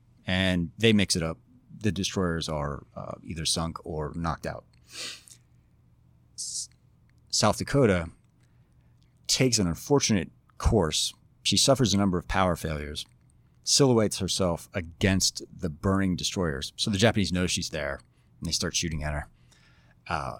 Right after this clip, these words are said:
and that exacerbates the problems that she's having. Can't pick up targets on radar, has real trouble acquiring targets visually.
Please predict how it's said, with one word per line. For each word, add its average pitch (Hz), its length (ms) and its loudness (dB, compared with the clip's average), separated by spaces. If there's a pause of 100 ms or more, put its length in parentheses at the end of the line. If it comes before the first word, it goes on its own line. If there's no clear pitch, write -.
(120)
and 87 240 -2
that 95 260 2
exacerbates 87 580 -2
the 80 80 -10
problems 76 300 -6
that 76 100 -10
she's - 180 -10
having. - 280 -16 (200)
Can't 117 180 0
pick 110 140 -2
up 107 100 -2
targets 95 300 -2
on 82 80 -6
radar, 85 380 -4
has 92 240 -6
real 110 240 4
trouble 95 320 0
acquiring 87 360 0
targets 80 300 -4
visually. 80 420 -6